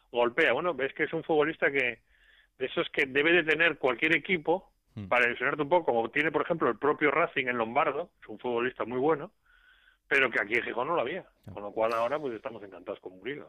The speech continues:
Speaker 1: sí.
Speaker 2: Eh, Sporting Cádiz, este fin de semana, ambientazo, ¿no? En el Molinón.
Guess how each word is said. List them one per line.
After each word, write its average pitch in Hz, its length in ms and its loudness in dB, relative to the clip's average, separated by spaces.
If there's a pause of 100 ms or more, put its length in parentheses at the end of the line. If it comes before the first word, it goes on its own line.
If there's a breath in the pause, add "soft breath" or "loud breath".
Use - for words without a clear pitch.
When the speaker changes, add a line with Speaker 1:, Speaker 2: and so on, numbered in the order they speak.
Speaker 1:
sí. 156 60 -20 (260)
Speaker 2:
Eh, 113 560 -4
Sporting 131 420 -4
Cádiz, 107 280 0
este 107 180 -8
fin 120 140 -8
de 120 80 -6
semana, 107 260 -6
ambientazo, 98 460 -4
¿no? 120 140 -6
En 135 40 -6
el 113 60 -4
Molinón. 92 420 -8